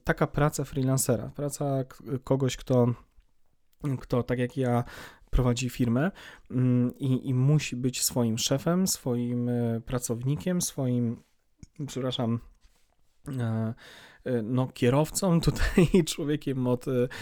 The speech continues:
mediów społecznościowych, marketingowcem i, i fotografem i, i jeszcze, e, wiele, wiele innych rzeczy jak gdyby w to wchodzi, to właśnie rutyna jest szalenie ważna, więc, e, dla mnie rutyną jest chociażby to, że,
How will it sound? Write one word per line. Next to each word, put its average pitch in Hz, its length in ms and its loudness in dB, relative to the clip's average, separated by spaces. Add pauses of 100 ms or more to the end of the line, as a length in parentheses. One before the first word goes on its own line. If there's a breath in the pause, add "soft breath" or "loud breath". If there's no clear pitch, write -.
(180 loud breath)
mediów 151 340 6
społecznościowych, 160 840 -4
marketingowcem 147 1080 -2
i, 135 380 -6
i 123 40 -4
fotografem 143 840 -4
i, 127 240 -8
i 127 120 -4
jeszcze, 127 480 -4 (420 loud breath)
e, 120 60 2 (360)
wiele, 139 400 4
wiele 127 360 4
innych 127 340 0
rzeczy 127 320 -2
jak 117 100 -6
gdyby 123 260 -6
w - 240 -18
to 123 100 0
wchodzi, 131 540 0 (400 loud breath)
to 127 480 4
właśnie 143 720 0
rutyna 131 380 0
jest 123 140 -2
szalenie 123 320 -2
ważna, 113 400 -2
więc, 113 300 -6
e, 120 40 2 (600 loud breath)
dla 123 220 4
mnie 151 160 6
rutyną 135 400 2
jest 123 160 -2
chociażby 123 360 -6
to, 151 220 -2
że, 127 380 0